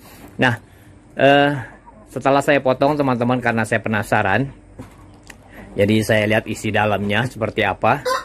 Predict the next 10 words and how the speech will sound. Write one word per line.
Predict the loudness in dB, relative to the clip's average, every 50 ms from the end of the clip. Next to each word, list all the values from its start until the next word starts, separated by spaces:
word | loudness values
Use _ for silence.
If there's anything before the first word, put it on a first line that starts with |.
| -4
karena | 0 2 2 2 2
saya | 0 0 0 0
pengen | 0 0 -2 -2 -2 -4
tahu | -4 -2 -2 -4 -4
ngeliat | -2 -2 -2 0 0 -2 -2
isi | -2 0 0 2
dalamnya | 2 0 0 0 -2 -2 -4 -4
seperti | -6 -10 -10 -12 -10 -8 -8 -10
apa, | -8 -6 -8 -8
teman-teman. | -8 -8 -8 -8 -8 -8 -6 -4 -2 -2